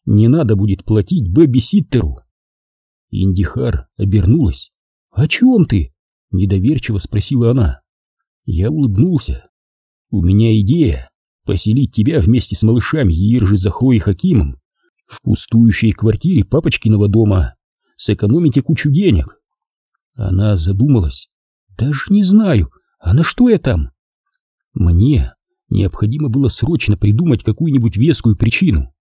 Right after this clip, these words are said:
«Это из-за моей матери. Нужно, чтобы кто-нибудь присматривал за ней. Я буду платить тебе, сколько скажешь». Индихар хлопнула по стойке рукой. «У меня уже есть работа.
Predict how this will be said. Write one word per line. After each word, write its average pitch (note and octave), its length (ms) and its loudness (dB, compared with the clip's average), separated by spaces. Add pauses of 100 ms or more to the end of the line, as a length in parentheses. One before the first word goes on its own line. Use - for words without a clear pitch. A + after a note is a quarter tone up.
(760)
«Это F#2 300 -2
из-за F#2 260 2
моей G2 240 2
матери. A#2 600 2 (460)
Нужно, A#2 360 2
чтобы A2 240 -2
кто-нибудь C3 460 0
присматривал B2+ 600 0
за G#2 140 4
ней. A2 400 2 (440)
Я G2 200 0
буду C3 220 0
платить C#3 360 -2
тебе, C#3 200 0
сколько C3+ 320 0
скажешь». C3 600 -2 (800)
Индихар G2+ 720 -2
хлопнула A2+ 520 -2
по G#2+ 120 -2
стойке B2+ 380 0
рукой. - 480 0 (440)
«У D#2 80 -8
меня C#3 200 4
уже F#3 200 4
есть A3+ 260 4
работа. G3 460 2